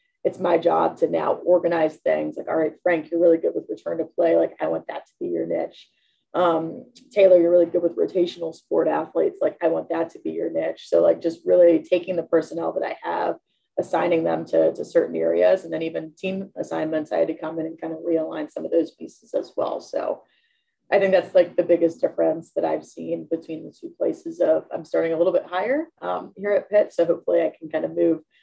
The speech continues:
I know I talked about, like, the three-year process within that high performance model. I'm starting a little bit further ahead. So that's kind of nice. And I really look at things, uh, from the book Good to Great as, like, the flywheel concept, right? It takes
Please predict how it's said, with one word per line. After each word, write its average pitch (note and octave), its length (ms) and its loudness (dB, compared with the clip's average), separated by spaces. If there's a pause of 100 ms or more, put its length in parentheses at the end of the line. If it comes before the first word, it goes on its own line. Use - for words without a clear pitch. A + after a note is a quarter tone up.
(140)
I E3+ 60 0
know F#3 100 8
I F3+ 60 8
talked F#3+ 220 0
about, - 140 0
like, E3+ 100 2
the F3 200 -4
three-year F3+ 320 0
process G#3 680 -4
within F3 300 -4
that E3+ 240 -4
high D#3+ 160 -4
performance D#3+ 580 -6
model. F#3+ 480 2 (320)
I'm G3 120 2
starting A#3 280 4
a A3+ 60 6
little A3 180 6
bit G3+ 240 6
further G3+ 300 2
ahead. F#3+ 440 2
So F3+ 460 4
that's F#3+ 280 -2
kind G#3 140 -2
of G#3 80 -6
nice. A3 400 -6
And F3+ 80 -2
I E3+ 40 4
really F3 260 6
look F3 180 4
at - 220 -2
things, E3+ 340 -4
uh, E3 300 0 (400)
from F#3 140 2
the F3+ 40 0
book F3+ 260 4
Good F3 160 2
to E3+ 60 -2
Great - 360 0
as, - 120 -4
like, D#3+ 160 -2
the - 180 -8
flywheel - 400 0
concept, F#3+ 640 -4
right? E3 240 4
It - 160 -6
takes G#3 220 -6